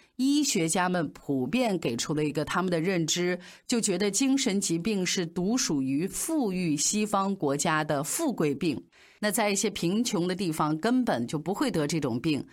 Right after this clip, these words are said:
一九五三年，世界卫生组织的精神病学家J C 卡罗瑟斯在他的论文里面就明确地说了一个事儿：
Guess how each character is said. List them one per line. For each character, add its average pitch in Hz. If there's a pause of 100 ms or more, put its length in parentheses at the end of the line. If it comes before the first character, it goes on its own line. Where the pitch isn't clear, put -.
(320)
一 277
九 285
五 247
三 247
年， 240
世 254
界 240
卫 233
生 226
组 180
织 175
的 185
精 233
神 185
病 196
学 156
家 165
J 220
C 220
卡 -
罗 139
瑟 208
斯 220 (280)
在 247
他 233
的 226
论 233
文 180
里 180
面 135
就 185
明 165
确 269
地 180
说 170
了 160
一 147
个 160
事 175
儿： 165